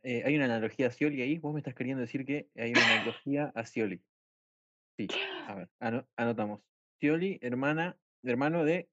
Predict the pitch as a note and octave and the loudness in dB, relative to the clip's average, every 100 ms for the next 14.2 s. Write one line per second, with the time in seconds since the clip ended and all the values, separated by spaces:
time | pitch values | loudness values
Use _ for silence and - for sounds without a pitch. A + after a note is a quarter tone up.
0 | _ _ _ _ - G#2 G#2 G2+ F#2 - | _ _ _ _ -8 -4 -4 -2 -6 4
1 | F#3+ F#3+ D3+ A2 G#2+ G2+ F#2+ _ _ _ | 6 8 8 6 2 0 -6 _ _ _
2 | B2 A2 A2+ F#2 F#2+ G2 - - _ _ | 0 4 4 0 -4 -6 -10 -20 _ _
3 | G#3+ G3+ G3 E3+ D#3 E3+ F#3 F#3+ F#3 F#3+ | 8 10 10 8 4 4 2 0 -2 -2
4 | F#3+ E3 D3 D3+ D3 F#3 F3+ - D4+ _ | -2 -2 -2 0 6 6 6 4 2 _
5 | E4+ D#4+ A#3 C4 - _ _ _ _ F#3+ | 6 8 8 6 0 _ _ _ _ 8
6 | F#3 F#3 F#3 F3 E3+ E3 D#3+ D#3+ D#3 D3 | 8 8 6 8 8 8 8 6 6 4
7 | D3 - _ _ _ - C4 C4+ A3+ G#3 | 2 -4 _ _ _ 2 6 10 10 10
8 | G3+ - G3 G3 A#3 A3+ G#3 G#3 G#3 G#3+ | 8 6 8 8 8 6 6 6 6 6
9 | G3+ G#3 A#3 - G3+ F3 E3+ G3 F#3+ F#3 | 6 6 4 6 8 8 10 12 12 12
10 | F3+ - F3+ E3+ E3 E3 E3 F3+ E3+ E3+ | 8 6 2 8 8 10 10 12 12 10
11 | F3 F#3 D#3+ D3+ C#3 D#3+ D#3 - G3+ F3 | 8 8 8 6 4 0 0 8 12 12
12 | E3 D3+ - G3 F3+ G#3 - _ _ _ | 10 6 -2 -2 -2 -2 -8 _ _ _
13 | _ G#3+ F#3+ F#3 D#3+ - F3+ F3+ F3+ F3 | _ 8 10 8 6 8 10 10 10 8
14 | F3 E3+ | 6 4